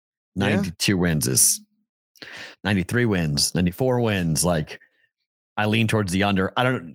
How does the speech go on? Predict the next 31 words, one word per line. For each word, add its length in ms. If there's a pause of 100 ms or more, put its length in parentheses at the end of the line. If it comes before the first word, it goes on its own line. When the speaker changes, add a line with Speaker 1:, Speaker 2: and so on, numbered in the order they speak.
Speaker 2:
the 100
Yankees 400
are 40
a 60
little 180
bit 80
of 60
a 60
question 340
mark 160
with 100
their 80
pitching, 360
so 80
I'm 60
not 180
sure 160
about 260
them 160
with 140
ninety-one. 640
Speaker 1:
I'm 60 (160)
not 200
Speaker 2:
I 60
Speaker 1:
sure 140
Speaker 2:
feel 100
Speaker 1:
about 140
their 140
pitching 440
at 80
all. 460